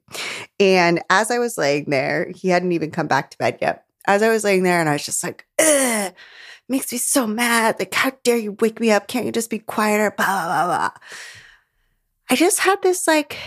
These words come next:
inner knowing, like, this, like, little whisper that was like, "You don't really want to feel like this. You don't really want to feel annoyed and irritated." And it felt in such a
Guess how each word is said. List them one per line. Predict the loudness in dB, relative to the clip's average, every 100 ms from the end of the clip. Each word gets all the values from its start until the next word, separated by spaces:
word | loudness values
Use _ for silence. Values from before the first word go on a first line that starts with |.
| -16 -20 _ 0
inner | 2 2
knowing, | 2 2 0 -4 -10 _ -4
like, | -2 -2 0
this, | 0 2
like, | 0 0 0
little | 0 2 4 2
whisper | 2 -2 -4 -4 -2
that | 0 -2
was | -4 -4
like, | -4 -4 -4
"You | -2
don't | -2 -2
really | 0 0 2 2
want | 2 2
to |
feel | -2 -2 0 2
like | 2 0 0 -2
this. | 0 2 0 -6 -6 -2
You |
don't | 0 0 0
really | 0 0
want | 0 0
to |
feel | -2 0 2
annoyed | 2 2 2 2 0 -4
and | -6 -4
irritated." | -2 0 -2 -2 -4 0 0 -2 -10 -10 -10 -2
And | 0 0
it | 0
felt | 2 2 2
in | 0
such | 0 0 -2 -2 -4
a | -4